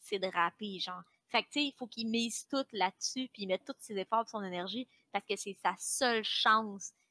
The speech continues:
Mais là, là-dedans, c'est genre, « Ah, je peux dealer de la drogue. Ah, je peux, euh, peux chiller avec mes amis, là. » Tu sais, c'est, c'est pas genre, « Faut que je rappe pour m'en sortir. » Puis là, justement, en prison, il décide d'aller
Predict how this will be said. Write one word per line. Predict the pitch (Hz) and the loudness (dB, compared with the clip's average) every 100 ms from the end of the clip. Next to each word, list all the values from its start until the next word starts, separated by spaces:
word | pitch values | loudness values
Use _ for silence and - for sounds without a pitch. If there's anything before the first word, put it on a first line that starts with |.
| - | 4
Mais | 233 | 6
là, | 494 | 8
là-dedans, | 254 202 226 320 | 6 6 4 2
c'est | 233 | 0
genre, « | 202 202 220 - _ | 2 2 2 -8 _
Ah, | 269 262 | 4 4
je | - | 2
peux | 214 | -6
dealer | 196 262 | -2 2
de | |
la | 269 233 | 4 4
drogue. | 185 175 254 285 _ _ - | 2 0 -4 -10 _ _ 4
Ah, | 294 | 6
je | 277 | 6
peux, | - 214 202 | 4 4 6
euh, | 202 196 190 _ _ _ | 8 6 4 _ _ _
peux | 254 214 220 _ - | -10 -10 -12 _ 2
chiller | 285 262 | 4 4
avec | - | 2
mes | 254 247 226 | 2 4 4
amis, | 233 226 214 208 311 | 4 2 -2 -4 0
là. » | 311 320 320 - _ 370 | 2 2 0 -8 _ 6
Tu | |
sais, | 415 - - 240 | 6 4 -4 -8
c'est, | 269 226 - - | -6 -8 -8 -6
c'est | 240 | 6
pas | 349 381 | 8 8
genre, « | 262 262 277 - - _ _ | 8 8 8 2 -20 _ _
Faut | - 294 | 2 4
que | 277 | 6
je | 226 | 4
rappe | 240 240 247 _ | 4 4 4 _
pour | 202 190 | -8 2
m'en | 196 196 | 2 2
sortir. » | 196 - - 254 233 220 | -2 -6 -6 -4 -4 -6
Puis | 233 | 2
là, | 226 | 6
justement, | 247 - 240 269 | 6 6 4 4
en | 214 220 | 4 2
prison, | - 240 226 285 - _ - | 0 0 2 2 0 _ -16
il | 202 | -4
décide | 196 - | -2 2
d'aller | 220 190 | 2 2